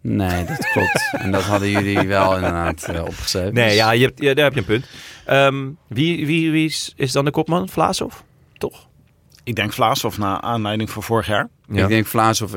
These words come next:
Speaker 1: en Higuita,
Speaker 2: Ja.
Speaker 1: eigenlijk.
Speaker 2: Want die, maar die staat er dus nog niet bij.
Speaker 1: Ja, nou ja, ja, nou goed, ervan uitgaande, want
Speaker 2: Dat Higuita
Speaker 1: dat is op
Speaker 2: wel.
Speaker 1: zijn lijf geschreven, toch?
Speaker 2: Ja.
Speaker 1: Die, eh, die heuvelklassiekers.
Speaker 2: Ja.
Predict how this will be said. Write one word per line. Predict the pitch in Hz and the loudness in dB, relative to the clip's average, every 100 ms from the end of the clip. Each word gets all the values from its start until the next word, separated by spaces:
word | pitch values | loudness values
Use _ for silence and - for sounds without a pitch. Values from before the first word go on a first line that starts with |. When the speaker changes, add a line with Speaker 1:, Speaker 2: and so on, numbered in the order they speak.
| - - | -8 -4
Speaker 1:
en | 104 | 0
Higuita, | 101 95 110 165 147 - _ _ - | 2 2 -2 0 -2 -4 _ _ -2
Speaker 2:
Ja. | 98 | 0
Speaker 1:
eigenlijk. | 104 101 90 - _ | 0 0 -2 -6 _
Speaker 2:
Want | 95 | -4
die, | 101 92 | -2 0
maar | 95 | 0
die | 95 | 0
staat | 107 95 | 2 2
er | 98 | 2
dus | 92 | 2
nog | 98 | 2
niet | 92 82 | 2 0
bij. | 76 78 _ _ _ _ _ _ _ _ | -2 -4 _ _ _ _ _ _ _ _
Speaker 1:
Ja, | 98 101 82 80 - | -2 -2 -2 -6 -10
nou | 107 92 | -4 0
ja, | 92 85 85 | 0 -2 -4
ja, | 92 87 85 - | 0 0 0 -4
nou | 90 | -8
goed, | - 85 | -6 -6
ervan | - 101 104 | -4 0 2
uitgaande, | 113 - 101 104 | 2 2 0 2
want | 101 85 | 0 0
Speaker 2:
Dat | 98 87 | 0 0
Higuita | 92 95 | -2 -2
Speaker 1:
dat | 95 | 0
is | |
op | 85 | 0
Speaker 2:
wel. | 87 | 2
Speaker 1:
zijn | 107 | 2
lijf | 101 107 - | 2 2 2
geschreven, | - 107 98 92 | 2 2 0 -2
toch? | 135 139 | -6 -2
Speaker 2:
Ja. | 92 | -2
Speaker 1:
Die, | 101 95 90 | 0 2 0
eh, | 90 92 | -2 -4
die | 92 90 | -4 -2
heuvelklassiekers. | 92 85 92 - 101 135 - - | -2 -4 -6 -6 -8 -10 -12 -6
Speaker 2:
Ja. | 107 | -6